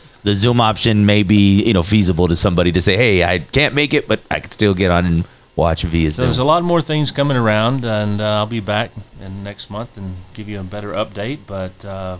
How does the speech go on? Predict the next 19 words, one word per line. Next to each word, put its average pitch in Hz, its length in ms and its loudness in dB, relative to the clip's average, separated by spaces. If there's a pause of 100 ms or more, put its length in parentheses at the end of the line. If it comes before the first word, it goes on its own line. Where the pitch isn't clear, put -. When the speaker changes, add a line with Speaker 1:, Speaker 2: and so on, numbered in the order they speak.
Speaker 2:
come 120 160 -8
on 135 100 0
out 139 220 -2
for 117 80 -14
those 127 180 -4
hikes. 139 460 -4
Follow 120 320 0
us 135 160 -4
on 131 100 0
social 131 340 -2
media. 151 440 2 (720)
Don't 139 200 -2
be 147 120 0
alarmed 143 480 2
if 127 240 -8
you 110 80 -10
see 135 200 -4
smoke 135 480 0
in, 120 280 2